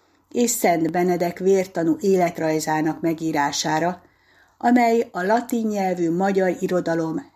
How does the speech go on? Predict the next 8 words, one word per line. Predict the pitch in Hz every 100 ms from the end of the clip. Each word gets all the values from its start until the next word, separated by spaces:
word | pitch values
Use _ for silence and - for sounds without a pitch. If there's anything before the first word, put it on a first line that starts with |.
| -
egyik | 208 202 196 - 151
első | 147 - -
emléke. | - 170 165 156 156 165 156 _ _ _ - - - - -
Ezerötvenötben | 180 175 170 170 - 165 - 156 156 180 196 208 208 214 -
a | - 208 -
tihanyi | 202 165 170 160
apátság | 208 220 196 185 185 - 170 170
alapításánál | 160 160 165 202 208 208 196 - 180 170 165 156 160